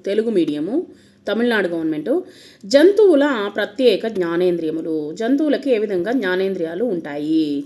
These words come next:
చెవులు, వినికిడి శక్తి, చూ-, చూపు ఏ విధంగా ఉంటుంది అనేటువంటిది మనము చూడబోతున్నాము.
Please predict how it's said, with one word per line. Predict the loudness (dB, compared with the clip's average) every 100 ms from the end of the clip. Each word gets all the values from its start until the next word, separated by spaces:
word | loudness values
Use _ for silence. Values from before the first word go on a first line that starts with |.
| -4
చెవులు, | -2 2 2 0 -2
వినికిడి | -4 -2 -4
శక్తి, | -6 -8 -6 -6 -8 -6
చూ-, | -2 0 2 0 -2
చూపు | -4 0 -2 -2 -12 -20 -20 -2
ఏ | 4
విధంగా | 6 6 2
ఉంటుంది | 2 0 0 -2 0
అనేటువంటిది | 0 -2 -4 -2
మనము | 0 0 0 0 0 -2 -6 -4
చూడబోతున్నాము. | -4 -4 -8 -10 -10 -4